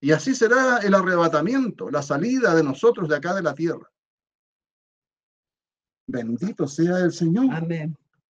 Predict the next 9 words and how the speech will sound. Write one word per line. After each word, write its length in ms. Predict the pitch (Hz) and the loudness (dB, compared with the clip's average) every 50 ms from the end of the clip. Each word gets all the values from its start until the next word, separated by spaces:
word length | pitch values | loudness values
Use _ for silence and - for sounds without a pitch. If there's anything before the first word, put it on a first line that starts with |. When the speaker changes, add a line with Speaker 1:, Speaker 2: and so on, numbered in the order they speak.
| _ - | _ -12
Speaker 1:
Alabado 760 | - - 107 98 101 127 180 233 262 - - - - - - _ _ _ _ | -8 -4 -4 -2 0 2 2 2 2 0 -2 -4 -6 -8 -12 _ _ _ _
sea 300 | - - - 151 143 135 | -8 -2 0 0 2 4
nuestro 300 | 139 139 135 - - 120 | 2 2 2 0 -2 -4
gran 240 | 123 135 139 135 127 | -2 0 0 0 0
Dios, 220 | 143 135 - - | 0 -2 -4 -2
Señor 420 | 131 117 120 127 151 190 214 202 | -4 -2 0 2 2 2 0 -2
y 60 | 127 107 | -4 -8
Salvador 460 | - 120 113 113 113 104 110 113 110 | -8 -8 -8 -6 -6 -4 -4 -4 -6
Jesús. 520 | - 95 - - _ - - _ _ _ | -8 -14 -18 -18 _ -20 -20 _ _ _